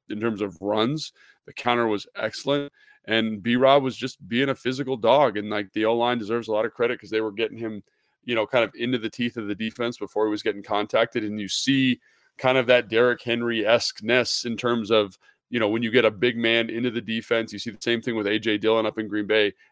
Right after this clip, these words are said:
big man into the defense, untouched, like, they can make a lot of plays. So I think that's another thing that's a little frustrating is, like, you, you got away from who, who you are. You got, you know, like, from a running game standpoint, like, especially it, it just seems so counterintuitive because it was so effective, you know?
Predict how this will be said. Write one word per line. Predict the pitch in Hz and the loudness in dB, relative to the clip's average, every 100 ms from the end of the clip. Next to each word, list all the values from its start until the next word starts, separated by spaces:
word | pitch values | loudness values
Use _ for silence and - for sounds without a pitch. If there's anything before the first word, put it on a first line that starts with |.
| _ | _
big | - 127 | 0 2
man | 120 123 117 | 4 2 0
into | 113 127 | -4 -4
the | 120 | -4
defense, | 117 113 117 107 - | -4 -2 -2 -2 -6
untouched, | 117 113 139 117 - - | -8 -4 2 2 0 -6
like, | 98 - | -6 -4
they | - 110 | -4 -2
can | 127 | 0
make | 123 123 | 0 0
a | |
lot | 120 123 | 0 0
of | |
plays. | - 139 120 | 2 2 2
So | - 127 113 _ _ _ _ | 6 6 6 _ _ _ _
I | 135 | 2
think | 185 | 6
that's | 160 147 | 6 6
another | 120 123 127 | 4 0 0
thing | 135 | -2
that's | 123 | -2
a | 123 | 0
little | 120 | 0
frustrating | - 120 - 123 117 | 0 0 -2 -4 -2
is, | 104 | -2
like, | 104 110 | -2 -4
you, | 110 | -8
you | 113 | -6
got | 104 123 | -2 2
away | 113 123 | 4 4
from | 120 120 113 101 - _ - | 2 -4 -4 -10 -16 _ -6
who, | 127 131 | -2 0
who | 123 | 0
you | 139 120 | 2 6
are. | 135 127 - | 6 4 -2
You | 92 101 | -10 0
got, | 107 120 | 4 4
you | |
know, | 110 107 | 4 4
like, | 110 107 | 2 2
from | - 110 | -4 -4
a | 104 101 | -2 0
running | 117 120 | 0 0
game | 104 104 | -2 -4
standpoint, | 101 107 104 101 107 107 | -4 -4 -4 -2 -4 -2
like, | 104 107 120 | -4 -6 -6
especially | - - 156 - 151 131 | -8 4 4 4 -2 -2
it, | 120 - | -6 -10
it | 120 | -8
just | 139 - | -8 -6
seems | 151 - | -6 -4
so | 127 | -6
counterintuitive | - 123 127 110 - - 127 113 98 _ _ _ _ _ _ | -6 -6 -2 -4 -6 -4 0 0 -2 _ _ _ _ _ _
because | - 147 131 | 4 4 4
it | |
was | 117 | -2
so | - 123 | 2 2
effective, | 104 - 107 - 95 _ | 2 0 -4 -6 -14 _
you | 104 | -2
know? | 107 110 | 2 2